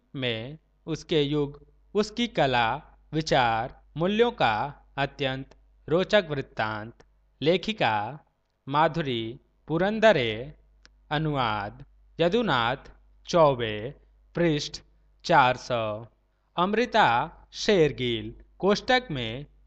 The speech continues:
जीवनी कोष्ठक बंद। कन्हैयालाल नंदन। अमृता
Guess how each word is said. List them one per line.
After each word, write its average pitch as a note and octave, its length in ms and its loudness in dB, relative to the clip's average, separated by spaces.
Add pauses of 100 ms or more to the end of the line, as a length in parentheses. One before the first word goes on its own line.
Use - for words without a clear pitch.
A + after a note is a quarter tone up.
जीवनी C#3+ 600 -2 (240)
कोष्ठक C#3+ 600 0 (320)
बंद। B2 500 -4 (420)
कन्हैयालाल D#3+ 880 2 (340)
नंदन। B2 640 -4 (400)
अमृता D#3+ 500 0